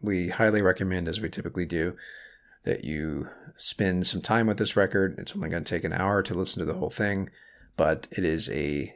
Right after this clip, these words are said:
a journey that you should take with Pecknold, um, and all the other musicians that showed up on this record. That's kinda what's great about it. It, super collaborative. Uh, there's gotta be a more definitive list, or maybe this is the definitive list, but if you look at Wikipedia, I mean, there are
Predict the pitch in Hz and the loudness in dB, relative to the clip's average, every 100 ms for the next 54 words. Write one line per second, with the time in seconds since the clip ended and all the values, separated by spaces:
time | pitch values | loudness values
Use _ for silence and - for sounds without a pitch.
0 | _ - 62 - 104 87 85 127 - - | _ -10 -4 2 2 2 0 -4 -6 -8
1 | - - - - 78 95 - _ - - | -6 -8 -8 -4 -4 -4 -10 _ -10 -10
2 | - - - 80 135 - - - - - | -2 -2 -2 -4 -4 -6 -18 -20 -20 -20
3 | _ - 80 71 67 80 95 123 104 90 | _ -4 -2 0 -2 2 4 6 6 4
4 | 80 - _ - 92 90 - - - - | 2 0 _ -6 -2 0 -2 -4 -6 -2
5 | 78 73 - 64 - 76 80 69 78 78 | -2 -2 -4 -6 -4 -2 -2 0 0 0
6 | - - 101 90 - - 87 80 - - | -2 -2 -2 -2 -4 0 0 2 -2 -2
7 | - - - _ - _ _ - - 180 | -4 -6 -10 _ -20 _ _ -4 0 2
8 | 139 110 101 95 76 67 - - 90 87 | 4 6 6 6 4 -2 -6 -6 -4 -2
9 | 85 - - - _ _ _ - - 95 | -4 -4 -8 -12 _ _ _ -8 -4 4
10 | 123 113 107 92 90 - _ _ _ _ | 6 6 6 4 2 -6 _ _ _ _
11 | - - 107 101 107 95 - 104 95 87 | -20 -12 -4 2 4 4 2 2 2 2
12 | 92 90 95 101 117 101 95 90 80 - | 2 2 2 2 2 2 0 -2 -4 -6
13 | - 71 - - - - - 92 107 117 | -8 -10 -10 -10 -10 -8 -8 -2 0 4
14 | 117 90 - 107 101 - 101 90 87 - | 2 0 0 0 2 -2 -2 0 -2 -4
15 | 76 90 82 71 - | -2 0 0 -2 -4